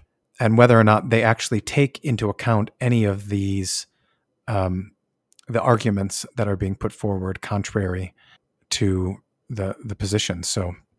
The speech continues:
so it's Overture five dash three two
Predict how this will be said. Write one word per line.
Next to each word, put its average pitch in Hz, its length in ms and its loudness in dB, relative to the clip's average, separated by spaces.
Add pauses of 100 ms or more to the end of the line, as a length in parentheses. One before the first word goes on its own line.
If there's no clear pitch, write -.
(380)
so - 160 2
it's 101 160 -2
Overture 160 420 4
five 127 640 2
dash 113 300 2
three 123 240 0
two 107 420 -4